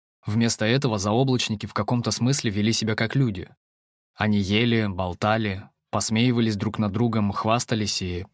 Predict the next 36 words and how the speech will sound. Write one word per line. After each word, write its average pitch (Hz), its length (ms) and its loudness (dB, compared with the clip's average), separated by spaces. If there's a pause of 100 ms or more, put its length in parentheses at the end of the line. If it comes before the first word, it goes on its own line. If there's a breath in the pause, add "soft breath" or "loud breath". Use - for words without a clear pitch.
(120)
просто 120 320 0
гуляли 110 320 2
по 107 120 -6
поселению. 107 640 -2 (800 loud breath)
Я 123 140 4
с 117 60 0
трудом 143 340 4
отличал 123 380 0
планетаров 117 580 0
от 110 100 -2
Орнега. 110 520 -2 (320)
Их 127 280 0
облик 147 380 0
полностью 127 460 2
отражал 110 400 0
поверхности 113 600 0
их 104 120 -2
хранилищ, 117 600 0 (180)
все - 200 0
разноцветные 107 680 0
в - 80 -12
полосах 98 440 0
и 107 60 -2
пятнах. - 500 -6 (440)
Вот 120 180 0
только 139 240 2
у 127 60 4
всех 120 260 0
планетаров 127 580 2
радужка 107 440 0
отливала 104 420 0
красным, 104 600 0
а 92 240 -2
у 98 180 0
Орнега — 107 440 2
синим. 95 600 -4